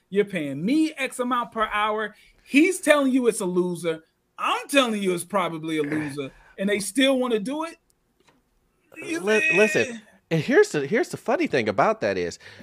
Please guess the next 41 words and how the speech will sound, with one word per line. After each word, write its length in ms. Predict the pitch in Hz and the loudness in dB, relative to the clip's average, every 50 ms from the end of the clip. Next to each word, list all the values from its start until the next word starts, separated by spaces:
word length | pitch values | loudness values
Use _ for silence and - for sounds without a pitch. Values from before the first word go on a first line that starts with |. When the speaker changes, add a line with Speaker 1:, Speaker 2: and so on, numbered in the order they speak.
| - - | -20 -14
Speaker 2:
you 440 | 107 117 139 175 220 247 262 254 208 | -10 -6 -2 2 2 2 4 2 2
as 260 | - 160 147 147 135 | 4 4 4 6 6
a, 260 | 139 127 123 120 117 - | 8 8 8 6 6 2
as 160 | 123 120 113 110 | 0 -2 -2 -2
an 120 | 104 104 | -2 -4
attorney 640 | 101 98 - - 151 143 139 131 113 101 95 87 - _ _ _ _ _ - | -4 -6 -2 -2 -2 0 0 -2 -2 -4 -6 -8 -12 _ _ _ _ _ -14
can 260 | - - 143 120 113 | -4 -2 -2 -2 -2
kinda 320 | 98 - 143 139 131 113 92 | -2 2 2 2 2 2 -4
judge 440 | 87 - 110 120 117 117 113 98 104 | -4 -4 0 2 2 2 2 0 -2
what 200 | 107 110 104 - | -4 -4 -4 -2
type 260 | - 110 101 - - | -2 -2 -2 -2 -4
of 120 | 98 - _ | -10 -12 _
person 360 | - 110 104 95 - 95 85 | -6 -4 -4 -4 -6 -10 -10
the 60 | 82 | -12
client 460 | - - - 104 101 95 90 87 92 | -12 -8 -8 -6 -6 -6 -6 -8 -8
is. 340 | 95 95 85 73 64 67 - _ - - - - - | -8 -8 -8 -8 -10 -14 -18 _ -20 -20 -20 -10 -6
If 80 | 190 160 | -6 -4
Speaker 1:
Mm-hmm. 60 | 156 | -2
Speaker 2:
they're 140 | 104 87 82 | -2 -2 -2
a 60 | 80 | -2
risk 340 | 82 92 120 120 120 - - | 0 2 2 2 2 2 -6
taker, 580 | - 135 117 117 110 - 117 110 107 104 101 - - - - - _ - | -2 0 2 2 0 0 0 0 0 0 -2 -4 -12 -20 -20 -16 _ -2
if 180 | 92 95 92 - | -2 -2 0 0
they 120 | 113 98 95 | 0 0 -2
Speaker 1:
<laughs> 140 | - - - | -2 -4 -2
Speaker 2:
see, 380 | 135 123 120 120 117 117 110 - - - - - | 0 0 0 0 0 -2 -4 -6 -8 -14 -14 -6
you 140 | - 123 131 | -2 0 4
know, 80 | 135 127 | 6 8
or 100 | 117 117 | 8 8
whatnot, 480 | 120 131 131 123 120 117 107 104 - - - - - | 8 8 6 6 6 2 2 2 0 -2 -12 -8 0
and 180 | 156 151 135 139 | 0 2 2 2
Speaker 1:
Right. 100 | 147 185 | 4 8
Speaker 2:
you 140 | 262 381 415 | 10 10 10
can 220 | - - 190 160 - | 10 8 6 6 4
spin 480 | - - - - - 214 226 233 202 | -2 -8 -6 4 8 8 8 8 8
it 80 | 170 156 | 6 4
and 120 | 147 143 135 | 4 4 2
be 100 | 139 127 | 2 4
like, 400 | 117 104 92 85 78 - - - - _ _ _ _ _ _ _ _ _ _ _ _ _ - - - - - - - - | 4 4 4 4 0 -4 -12 -20 -20 _ _ _ _ _ _ _ _ _ _ _ _ _ -20 -20 -18 -16 -16 -12 0 4
"There's 220 | 123 131 131 120 | 6 6 8 8
a 160 | 123 98 - | 6 4 4